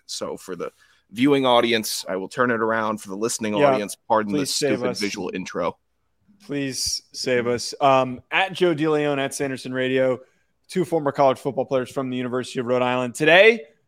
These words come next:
Speaker 2: we've got our F C S week one preview. I don't know why I didn't do a look ahead to week one until we started doing these notes. I kinda had some hope that we'd have some good games.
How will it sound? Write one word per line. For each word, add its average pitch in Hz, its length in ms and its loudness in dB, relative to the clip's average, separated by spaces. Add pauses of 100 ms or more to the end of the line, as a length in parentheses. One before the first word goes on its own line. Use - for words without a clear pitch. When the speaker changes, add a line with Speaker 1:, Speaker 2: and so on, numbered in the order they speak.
(120)
Speaker 2:
we've 131 160 -4
got 147 320 6
our 143 260 2 (100)
F 160 180 0
C 156 240 -4
S 151 300 0
week 147 360 -6
one 151 460 2
preview. 131 540 0 (440)
I - 80 8
don't 415 160 4
know 311 120 6
why 196 420 4
I 175 120 4
didn't 269 260 -2
do 240 180 0
a - 20 6
look 165 300 -2
ahead 185 280 2
to 165 60 -2
week 170 240 -6
one 160 220 0
until 151 380 -2
we 135 120 -2
started 143 360 -2
doing 143 220 -2
these 123 200 -6
notes. 135 460 0 (720)
I 180 80 6
kinda 285 300 2
had 294 180 6
some 269 140 0
hope 233 240 6
that 240 80 -2
we'd 226 140 4
have 226 140 4
some 214 140 -8
good 208 160 -2
games. 208 520 -2